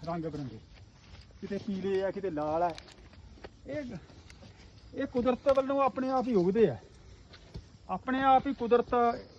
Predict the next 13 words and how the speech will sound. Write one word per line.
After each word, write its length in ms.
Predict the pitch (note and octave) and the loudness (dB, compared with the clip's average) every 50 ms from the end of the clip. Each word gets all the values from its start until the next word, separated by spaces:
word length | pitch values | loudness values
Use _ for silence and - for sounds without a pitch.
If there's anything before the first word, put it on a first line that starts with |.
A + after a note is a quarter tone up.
| - - - - - A3 | -20 -20 -20 -12 -6 -4
ਇਹਨਾਂ 220 | A#3+ B3 C#4 C#4 | 0 2 2 4
ਦਾ 120 | C#4 C4+ A3+ | 4 4 4
ਬੀਜ 380 | D#3 D3 F#3+ G3+ G3+ G#3+ G#3+ | 4 4 4 4 4 4 2
ਨਾ 100 | A3+ D4 | 2 2
ਸੰਭਾਲ 340 | C#4+ - A#3+ B3 B3 G3 D#3+ | 2 2 2 2 4 4 4
ਕੇ 100 | - F#3+ F#3 | 4 4 4
ਰੱਖ 160 | F3+ - D#3 | 4 4 4
ਲੈਂਦੀ 320 | D3+ D3 C#3 C3+ D3 C#3+ A#2+ | 2 2 2 4 2 2 2
ਹੈ। 100 | G2+ - - - - - - - - - - - - | -2 -8 -14 -20 -20 -20 -20 -20 -20 -20 -20 -12 -6
ਤੇ 100 | - A#3 | -6 -4
ਜਦੋਂ 300 | F3+ E3 G3+ G3 A#3+ B3 B3 A#3+ A#3 | -4 -4 -4 -4 -4 -4 -4 -4 -4
ਅੱਜ 100 | A3+ G3 A3 | -4 -4 -4
ਕੱਲ੍ਹ 500 | B3 B3 B3 B3 A#3+ A#3+ A#3+ A#3 A3+ | -6 -6 -6 -4 -4 -4 -4 -4 -4